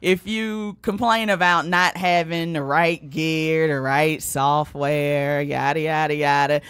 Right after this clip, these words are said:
you, you couldn't have looked at Soundbridge. You, you, you can't know of this place yet because they are now killing the game between the daw system and their verbs and just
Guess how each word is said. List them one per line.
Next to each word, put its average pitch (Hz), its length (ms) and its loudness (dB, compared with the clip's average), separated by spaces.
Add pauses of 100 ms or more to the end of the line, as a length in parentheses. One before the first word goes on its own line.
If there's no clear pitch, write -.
(240)
you, 190 600 -2 (380)
you 196 160 -2
couldn't 285 400 0
have 247 400 -4
looked 220 360 0
at 185 120 0
Soundbridge. 151 760 -2 (260)
You, 185 180 0
you, 180 300 0
you 190 220 -2
can't 247 340 2
know 185 240 6
of 165 140 2
this 160 260 0
place 143 380 -2
yet 131 240 -2
because 147 340 2
they 180 240 4
are 160 160 6
now 160 280 2
killing 160 360 0
the 147 60 -4
game 139 540 0
between 139 480 0
the 131 100 -2
daw 165 400 6
system 156 680 0
and 131 240 0
their 120 240 2 (380)
verbs 160 840 4
and 139 160 -4
just 165 340 -2